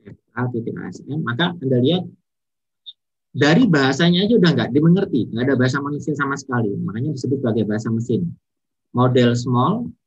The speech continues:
kode, origin alamat seratus heksa, kemudian mulai move A kosong dua, isikan A H dengan dua, isikan del L dengan empat dua. Empat dua ini kode ascii, nanti kalau Anda belajar, jalan interrupt dua satu, jalan interrupt dua puluh, selesai.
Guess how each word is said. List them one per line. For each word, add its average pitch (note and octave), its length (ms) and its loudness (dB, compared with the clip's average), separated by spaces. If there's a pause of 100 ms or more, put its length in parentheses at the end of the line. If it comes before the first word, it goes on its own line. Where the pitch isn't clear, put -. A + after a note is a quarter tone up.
(580)
kode, B2 480 0 (640)
origin C3 400 2
alamat B2+ 320 0
seratus B2 320 -2
heksa, D#3 480 -4 (480)
kemudian D3 320 2
mulai D3 440 0
move D3+ 280 -2
A B2 240 0
kosong C3 240 -2
dua, C#3+ 240 2
isikan C3 400 -2
A A#2+ 80 -6
H B2+ 80 2
dengan B2 240 0
dua, C#3+ 320 2 (360)
isikan C3+ 320 -2
del B2+ 320 0
L C#3 240 0
dengan A#2+ 240 2
empat A#2+ 120 -2
dua. C#3 240 2 (480)
Empat B2 240 -2
dua B2 160 4
ini E3+ 80 2
kode B2+ 160 0
ascii, A#2 400 0
nanti A#2+ 160 -2
kalau A#2+ 160 -4
Anda A2 80 -2
belajar, A2 400 -2
jalan A#2+ 320 0
interrupt A#2+ 320 -4
dua A#2 80 0
satu, C3 320 0
jalan A#2+ 240 0
interrupt A#2+ 240 -4
dua A#2 80 0
puluh, F#3 160 0
selesai. E3 400 -2